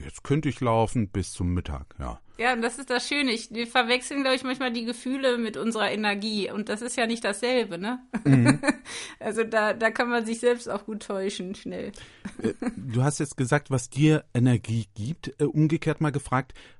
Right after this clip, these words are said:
Speaker 1: was sind denn Energieräuber? Also Dinge, die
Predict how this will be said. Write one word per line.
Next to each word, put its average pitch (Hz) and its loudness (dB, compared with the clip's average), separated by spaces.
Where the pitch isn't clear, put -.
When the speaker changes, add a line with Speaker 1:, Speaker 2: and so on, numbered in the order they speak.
Speaker 1:
was 110 -4
sind 151 2
denn 139 2
Energieräuber? 117 2
Also 101 -4
Dinge, 135 2
die 104 -8